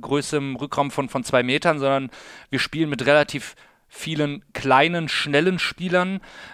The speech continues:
Ähm, bei uns geht's viel darum, äh, eins gegen eins, äh, Räume zu, zu organisieren, also Isolation zu organisieren, zwei gegen zwei Räume zu isolier-, äh, zu organisieren.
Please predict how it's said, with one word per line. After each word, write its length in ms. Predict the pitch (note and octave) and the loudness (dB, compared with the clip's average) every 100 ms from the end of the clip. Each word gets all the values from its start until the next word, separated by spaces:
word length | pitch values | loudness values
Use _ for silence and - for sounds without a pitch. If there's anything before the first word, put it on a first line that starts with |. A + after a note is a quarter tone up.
| _ | _
Ähm, 400 | C3 C3 C3 B2 - _ - | -2 -2 -4 -10 -14 _ 2
bei 100 | B2+ | 2
uns 220 | D3 - | 2 -2
geht's 240 | C#3+ - | -4 -4
viel 180 | - E3 | -2 4
darum, 440 | D3 B2+ C#3 C#3+ A#2+ - - - _ _ _ _ _ _ _ | 4 4 0 -4 -10 -20 -20 -20 _ _ _ _ _ _ _
äh, 240 | B2+ B2 - | -2 0 2
eins 180 | C#3+ C#3 | 0 0
gegen 180 | D3+ C#3 | -4 0
eins, 460 | C#3 F3 - - | 0 0 -4 -8
äh, 160 | - D3+ | -6 0
Räume 880 | D3 D3 C#3+ - - C3 C#3+ E3+ D#3+ | 2 2 2 -4 -6 4 6 6 0
zu, 380 | - E3 D#3+ - | -2 -2 -2 -4
zu 240 | - D3+ | -8 0
organisieren, 840 | C3+ D#3 D#3+ D#3+ C3 D#3+ F3 F3 E3+ | 4 6 4 2 -6 0 0 0 -4
also 240 | C3 B2+ | -4 -4
Isolation 760 | C3+ D#3 E3+ D3 - D#3 E3 F3 | -6 -2 2 2 2 -4 -4 -4
zu 160 | - | 2
organisieren, 640 | C#3+ D3+ D3+ C3 C3+ D3 | 4 4 -2 -6 -4 -4
zwei 240 | C3+ C#3 D3+ | 0 4 4
gegen 240 | D#3 D#3 | 0 -10
zwei 240 | - D3 D3+ | 0 2 4
Räume 260 | D3 D3+ | 2 -2
zu 160 | C#3+ D3+ | -6 -8
isolier-, 560 | C#3+ C#3 C#3+ C#3+ D3 | -8 -6 -4 -2 -2
äh, 100 | C3+ | -2
zu 160 | C3+ - | -4 -2
organisieren. 720 | C3+ C#3+ C#3+ B2+ D3 D3 D3 | 0 0 -4 -4 0 0 -2